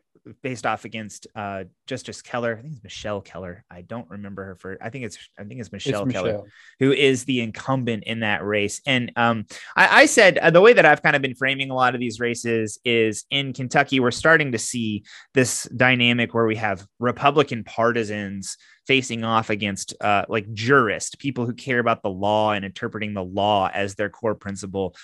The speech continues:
Speaker 1: Uh, and those are kind of the races that we're seeing in, in a lot of these judicial races. And th-, there's been kind of three, um, on the Supreme Court level that I feel like we, we've seen. And, and this was the most severe partisan one where, where Joe Fisher was literally running with an elephant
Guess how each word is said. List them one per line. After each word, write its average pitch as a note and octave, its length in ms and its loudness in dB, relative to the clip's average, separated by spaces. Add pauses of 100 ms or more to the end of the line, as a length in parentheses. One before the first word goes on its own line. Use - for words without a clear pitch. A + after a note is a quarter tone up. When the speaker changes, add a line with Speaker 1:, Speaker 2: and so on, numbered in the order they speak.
(200)
Speaker 1:
Uh, A2+ 180 2
and C3 180 -2
those C#3+ 180 6
are C3 80 0
kind A#2+ 200 -4
of G#2+ 80 -8
the A2 100 -2
races G#2+ 420 -4
that A2 140 -2
we're G2+ 100 -8
seeing G#2 400 -6
in, G2 300 -6
in A#2 80 -2
a A2 40 2
lot G2+ 160 2
of G2+ 80 -2
these F#2 400 -8
judicial G#2 540 -2
races. - 520 -8 (360)
And A#2+ 360 2
th-, C3+ 180 6
there's E3+ 160 4
been A#3 180 4
kind F3+ 220 4
of A2 100 -2 (140)
three, D#3+ 580 0 (380)
um, A#2+ 360 4
on D#3 240 2
the C#3 80 0
Supreme C#3+ 380 -4
Court C3+ 240 2
level B2 320 4
that A#2 100 4
I G#2+ 100 4
feel B2 180 -2
like A2 160 2
we, A2+ 200 -6
we've A#2+ 160 -4
seen. G#2+ 560 -6
And, A#2+ 160 0
and C#3 180 2
this E3+ 120 4
was C3+ 140 2
the C3 80 2
most B2+ 500 2
severe A2 640 0 (280)
partisan A2 640 2
one F#2 260 -6
where, A2 240 0
where A2+ 160 -2
Joe B2 300 2
Fisher A#2+ 320 -2
was A2 200 -4
literally C3 420 2
running A#2 260 -4
with G#2 120 -8
an A2 180 -8
elephant B2+ 460 0